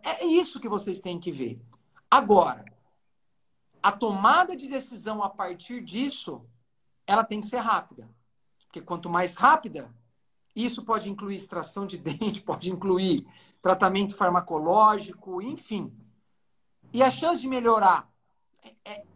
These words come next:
a gente não tem ensaios clínicos grandes porque a prevalência é baixa, então a gente não sabe direito ainda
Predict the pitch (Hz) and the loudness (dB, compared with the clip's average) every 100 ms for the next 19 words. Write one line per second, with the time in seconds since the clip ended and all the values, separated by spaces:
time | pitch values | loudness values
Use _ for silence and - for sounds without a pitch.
0 | - 185 214 247 240 247 254 226 226 220 | -6 -4 -2 -4 -2 0 0 0 2 2
1 | 208 - 220 214 214 180 - 233 285 - | 0 -6 -4 -4 -4 -8 -2 0 0 -4
2 | - 294 294 277 285 277 277 294 262 240 | -4 -2 -2 2 2 2 -6 0 4 4
3 | 240 220 240 240 240 269 269 - 247 247 | 4 -8 -10 -10 -10 -10 -10 -6 -4 -2
4 | 254 240 226 202 208 220 196 196 202 - | -4 -12 -10 -10 -8 -12 -14 -12 -12 -14